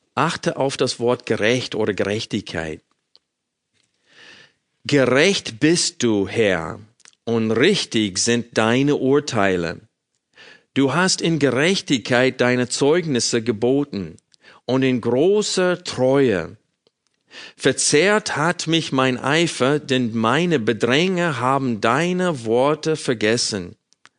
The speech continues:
Wohlgeläutet ist dein Wort. Dein Knecht hat es lieb.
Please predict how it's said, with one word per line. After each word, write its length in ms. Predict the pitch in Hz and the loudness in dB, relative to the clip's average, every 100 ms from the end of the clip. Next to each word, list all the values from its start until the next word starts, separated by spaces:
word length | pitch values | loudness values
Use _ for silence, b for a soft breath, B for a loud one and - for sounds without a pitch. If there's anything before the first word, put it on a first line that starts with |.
| _ _ _ _ B B B B _ | _ _ _ _ B B B B _
Wohlgeläutet 1500 | 101 101 131 185 196 139 110 104 107 139 175 185 185 175 170 | -6 0 2 2 0 0 0 2 2 4 2 0 0 0 -2
ist 400 | - 151 156 - | -2 -2 -2 0
dein 340 | 135 131 131 104 | 0 0 -2 0
Wort. 440 | 104 92 85 - _ _ _ _ b b b | 0 0 -4 -12 _ _ _ _ b b b
Dein 260 | - 117 117 | 0 0 0
Knecht 580 | - 107 143 160 - - _ _ | -4 -2 0 -2 -8 -20 _ _
hat 320 | - 131 - | -2 -2 -2
es 260 | - 117 - | -4 -4 -2
lieb. 340 | 127 127 78 | -2 -2 -6